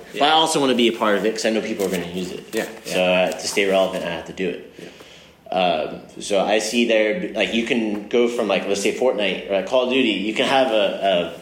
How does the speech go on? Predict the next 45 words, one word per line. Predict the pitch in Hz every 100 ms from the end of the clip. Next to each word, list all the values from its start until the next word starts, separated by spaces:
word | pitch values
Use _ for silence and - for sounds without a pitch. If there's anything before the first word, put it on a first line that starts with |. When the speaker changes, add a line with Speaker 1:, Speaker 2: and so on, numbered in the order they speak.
| -
Speaker 2:
a, |
your | 120
skin | - - 156 120
Speaker 1:
It'd |
Speaker 2:
loaded | 117 117
Speaker 1:
be | 113
Speaker 2:
into | 131 165
these |
Speaker 1:
unwise | 139 135
Speaker 2:
games. | 135 131 117
Speaker 1:
to | 110
be | - 104
ignorant | 104 90 85
about | 90 92 92
the |
metaverse, | 98 92 90 87 85 87 110
even |
Speaker 2:
Yeah. | 110 104
Speaker 1:
if | -
you | 104
don't | 95 101 90
accept | 87 - 98 92 -
it, | 90 92
you | 90
know? | 92
Speaker 2:
Yeah, | 92 87 - - - -
you | 95 104
wanna, | 107
you | 104 113
wanna | 113
be | 101 101
aware | 95 85 85
of | 82
it | 82 -
'cause | -
people | 117 117 120
are | 120
investing | 107 98 101 98
a |
lot | 92 92
of | 85
money | 82 90
into | 92 101
it. | 107 -
Speaker 1:
Mm. | 98